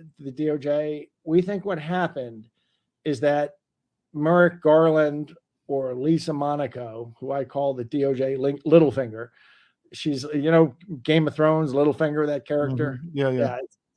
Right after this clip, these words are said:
Speaker 1: that kind of a person. She's really, Merrick Garland may be hapless, and maybe Lisa Monaco may be, uh, the real problem there, but who knows? They, uh, we're pretty confident that what happened was they called Jack Smith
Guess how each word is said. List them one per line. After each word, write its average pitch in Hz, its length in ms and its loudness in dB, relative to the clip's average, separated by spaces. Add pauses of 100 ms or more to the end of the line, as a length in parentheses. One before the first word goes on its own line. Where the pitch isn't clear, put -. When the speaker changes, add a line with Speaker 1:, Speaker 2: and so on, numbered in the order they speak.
(160)
Speaker 1:
that 143 200 0
kind 139 160 -6
of 117 60 -6
a - 20 -20
person. 123 320 -6
She's 185 320 0
really, 165 300 6
Merrick 190 380 0
Garland 160 520 2 (480)
may 165 160 0
be 147 120 0
hapless, 123 520 -6
and 127 80 -14
maybe 165 260 0
Lisa 185 280 0
Monaco 156 480 -2
may 147 220 -4
be, 135 380 -6 (640)
uh, 135 400 -8 (100)
the 131 80 -6
real 135 180 2
problem 127 420 -2
there, 117 260 -8
but 139 120 4
who 165 100 6
knows? 120 260 2 (720)
They, 165 640 8
uh, 160 500 4 (1200)
we're 175 380 6 (280)
pretty 208 480 2
confident 135 520 -4
that 143 100 -8
what 147 160 -2
happened 151 360 -4
was 131 220 -6
they 160 180 2
called 170 360 -2
Jack 147 300 -4
Smith 147 460 -8